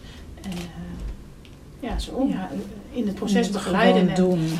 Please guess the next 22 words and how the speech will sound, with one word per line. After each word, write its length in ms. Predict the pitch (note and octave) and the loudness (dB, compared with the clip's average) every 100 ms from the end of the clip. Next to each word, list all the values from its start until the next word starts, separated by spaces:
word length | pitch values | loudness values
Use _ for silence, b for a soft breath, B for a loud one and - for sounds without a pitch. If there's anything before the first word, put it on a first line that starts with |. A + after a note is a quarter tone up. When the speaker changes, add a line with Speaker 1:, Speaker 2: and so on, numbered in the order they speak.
| - | -2
Speaker 1:
eigenlijk 280 | A#3 A#3+ A3 | -2 0 0
heb 80 | G#3+ | -2
ik 40 | |
nog 120 | G#3 | -2
nooit 200 | G3 A3+ | -2 0
meegemaakt 640 | A#3 A#3 A#3+ A3+ A3 A#3 A3+ | 0 0 0 0 0 -2 -2
dat 120 | G#3+ | -4
het 100 | G#3 | -4
dan 200 | G#3+ G#3 | -2 -2
niet, 280 | A#3 - G#3+ | -2 -4 -4
eh, 40 | G3+ G3 G3+ G3 - - - - - - B B B - | -2 -2 -4 -6 -12 -18 -20 -20 -20 -18 B B B 2
heel 200 | D#4 E4 | 4 4
soms 240 | D#4 C#4 | 6 4
heb 100 | C4+ | 4
je 80 | A#3+ | 2
wel 100 | A3+ | 2
eens 160 | - | 0
kinderen 340 | - C#4 C4+ G#3 | 2 6 6 4
die 100 | G#3 | -2
dan 200 | G3 F#3 - - | 0 -2 -4 -14
zo, 400 | - B3 B3+ | -6 -2 0
eh, 40 | - | -2